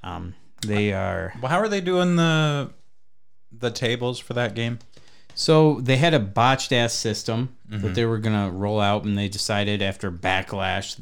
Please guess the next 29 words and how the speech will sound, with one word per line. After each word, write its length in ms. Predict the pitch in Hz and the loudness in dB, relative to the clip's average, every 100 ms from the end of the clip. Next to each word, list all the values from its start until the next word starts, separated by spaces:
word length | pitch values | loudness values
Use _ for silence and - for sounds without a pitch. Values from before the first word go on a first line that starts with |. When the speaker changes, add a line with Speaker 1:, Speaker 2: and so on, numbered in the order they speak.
| 98 | -10
Speaker 1:
they 200 | 98 90 | -8 -8
canceled 680 | - 131 117 110 95 95 - - - - 123 | -6 -2 -2 -2 -4 -6 -8 -18 -20 -18 -8
doing 320 | 117 131 110 92 | -2 2 2 0
that. 260 | 78 - - - - | -4 -8 -14 -20 -10
So 240 | - 123 | 0 2
it's 120 | 110 - | 2 2
gonna 160 | 127 | 2
be 140 | 117 120 | 4 4
like 200 | 113 107 | 2 2
how 120 | 117 | 0
the 80 | 104 | 2
last 300 | 104 107 104 | 0 0 0
one 160 | 107 98 | 0 0
was, 220 | 101 95 | -2 -2
where 240 | 95 95 | -4 -4
there's 200 | 92 92 | -4 -6
bundles 680 | 87 87 87 78 71 69 - | -6 -6 -6 -6 -8 -8 -8
you 140 | 90 80 | -8 -10
buy, 340 | 80 71 80 - - | -10 -12 -14 -16 -10
Speaker 2:
And 380 | 110 107 101 98 | -4 0 0 0
Speaker 1:
like, 80 | 101 | -2
bundles. 160 | 110 113 | 0 2
Speaker 2:
none 180 | 110 | 4
of 160 | 107 98 | 2 0
your 160 | 104 98 | 0 0
bun-, 340 | 92 98 95 | 0 -2 -2
none 240 | 107 113 110 | 0 0 2
of 80 | 101 | 0
your, 240 | 101 95 | -2 -2